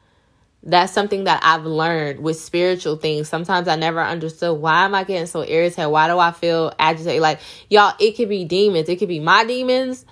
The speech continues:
that I need deliverance from, or it could be somebody else's. Whatever the case is, something's off. It's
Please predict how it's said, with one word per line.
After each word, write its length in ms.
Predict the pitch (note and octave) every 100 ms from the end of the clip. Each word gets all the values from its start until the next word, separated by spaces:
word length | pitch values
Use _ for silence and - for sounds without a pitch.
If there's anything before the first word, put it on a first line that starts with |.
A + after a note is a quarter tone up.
| _
that 120 | E3+
I 140 | E3+ G3+
need 180 | A3+ G#3+
deliverance 480 | F3+ G3 A#3 A#3+ A#3
from, 240 | - A#3
or 140 | G#3 E3
it 100 | E3+
could 80 | G3+
be 120 | F#3+
somebody 380 | G3+ G3 E3+ F3
else's. 600 | F3+ F3 - - A1+ - _ - - - -
Whatever 320 | F3+ A3 A3
the 120 | G3+
case 340 | - G#3+ F#3+
is, 320 | - G#3+ G3+ -
something's 720 | G#3 G3 - - E3+ D3+ - -
off. 420 | F#3+ - - - - - -
It's 220 | F#3+ F#3